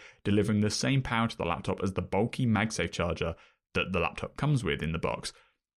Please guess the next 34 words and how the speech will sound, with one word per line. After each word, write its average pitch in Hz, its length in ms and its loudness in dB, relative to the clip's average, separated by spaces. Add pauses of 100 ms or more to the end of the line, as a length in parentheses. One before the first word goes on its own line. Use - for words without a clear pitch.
(180)
Plus, 165 260 4
an 156 80 0
integrated 165 520 2
oled 131 280 4
panel 110 300 2
on 104 180 4
the 113 60 6
Zeus 104 200 2
charger 95 340 2
displays 92 360 2
real-time 127 460 2
charging 104 400 2
volts 120 340 0
and 104 80 0
amps 87 300 -4 (280)
of 95 180 4
the 95 100 2
connected - 420 -4
devices. 98 600 0 (480)
And 139 180 4
better 143 180 2
yet, 123 320 2
the 117 120 4
Zeus 139 280 2
charger 131 380 2
is 107 200 -2
really 101 440 4
small. 87 480 2 (200)
Thanks 127 200 0
to 131 100 0
the 117 80 2
gallium 110 280 4
nitride 101 360 2
internals, 139 540 0